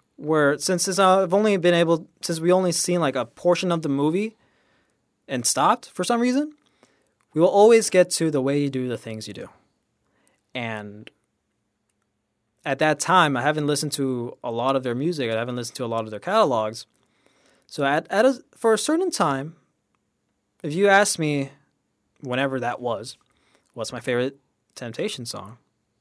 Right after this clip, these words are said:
it will be The Way You Do the Things You Do. Because not only was it important to them, but I also just love,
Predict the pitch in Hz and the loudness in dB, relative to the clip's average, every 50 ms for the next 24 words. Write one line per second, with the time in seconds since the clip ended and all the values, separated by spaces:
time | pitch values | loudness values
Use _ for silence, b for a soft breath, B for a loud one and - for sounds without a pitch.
0 | _ _ _ - 117 117 117 131 127 135 131 127 127 127 127 123 131 127 127 117 | _ _ _ -8 -6 -4 -2 -2 -2 -2 -2 -2 -2 -2 -2 -2 -4 -6 -6 -6
1 | - 151 135 131 123 - - 196 220 - - _ _ _ _ _ _ _ _ _ | -6 -6 -6 -6 -6 -4 -2 0 -2 -2 -4 _ _ _ _ _ _ _ _ _
2 | _ _ _ _ _ _ _ _ _ _ _ _ _ _ b b b b b b | _ _ _ _ _ _ _ _ _ _ _ _ _ _ b b b b b b
3 | b b b b b b b 147 135 - - 202 240 226 175 147 131 123 - - | b b b b b b b -14 -8 0 4 8 8 8 8 6 4 0 -6 -12
4 | - _ _ _ _ _ - 165 165 175 165 160 160 165 151 143 143 139 135 131 | -14 _ _ _ _ _ -2 0 2 4 4 2 2 2 4 4 2 2 2 -2
5 | 127 123 120 117 - - 131 123 117 113 - 117 110 135 190 226 156 117 113 117 | -4 -4 -6 -6 -6 -6 -6 -6 -6 -8 -8 -6 -4 -2 0 0 0 -2 -6 -10
6 | 120 _ _ _ _ _ _ _ _ _ _ _ _ _ _ _ _ _ - 127 | -14 _ _ _ _ _ _ _ _ _ _ _ _ _ _ _ _ _ 0 0
7 | 123 123 - - 127 131 139 147 151 - 156 135 131 127 113 117 110 110 117 120 | 0 0 -2 -2 0 0 2 2 0 0 -2 -4 -4 -6 -6 -4 -2 -2 -2 -2
8 | 123 120 117 - - | -4 -6 -12 -18 -20